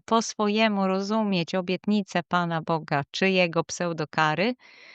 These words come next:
to lepiej <laughs> co nie doczytać do końca i pomyśleć sobie: „Dobra, Panie,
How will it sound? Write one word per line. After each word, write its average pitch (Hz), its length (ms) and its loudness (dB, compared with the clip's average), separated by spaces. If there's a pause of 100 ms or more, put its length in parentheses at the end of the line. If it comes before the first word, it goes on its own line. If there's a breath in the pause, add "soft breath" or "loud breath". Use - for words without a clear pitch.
(200 loud breath)
to 226 140 0
lepiej 220 400 2
<laughs> - 840 -14
co 202 120 -4
nie 214 140 0
doczytać 226 460 0
do 214 120 -2
końca 240 640 4
i 190 180 -2
pomyśleć 196 420 -6
sobie: 175 180 -10
„Dobra, 165 240 -4
Panie, 139 440 -6